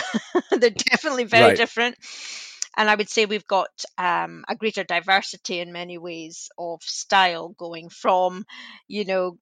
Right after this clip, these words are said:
Speaker 1: you know, really quite full-bodied smoky whiskies to extremely fruity, um, whiskies.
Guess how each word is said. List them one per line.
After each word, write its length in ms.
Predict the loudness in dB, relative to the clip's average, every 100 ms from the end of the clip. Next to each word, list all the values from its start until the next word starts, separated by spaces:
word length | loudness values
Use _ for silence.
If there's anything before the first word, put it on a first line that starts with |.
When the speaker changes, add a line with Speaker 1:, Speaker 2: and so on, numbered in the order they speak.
| -10
Speaker 1:
you 180 | -8 -8
know, 60 |
really 340 | -2 0 0 -2
quite 380 | 2 2 2
full-bodied 800 | -6 -8 -6 -2 -2 -2 -6 -8 -10
smoky 400 | -8 -8 -8 -8
whiskies 680 | -8 -8 -8 -8 -8 -14 -10
to 440 | -8 -6 -6 -10 -12 -10
extremely 760 | -8 -8 -8 -4 -2 -2 -4
fruity, 720 | -6 -10 -12 -8 -8 -10 -14 _
um, 300 | -8 -8 -10
whiskies. 540 | -14 -14 -14 -16 -20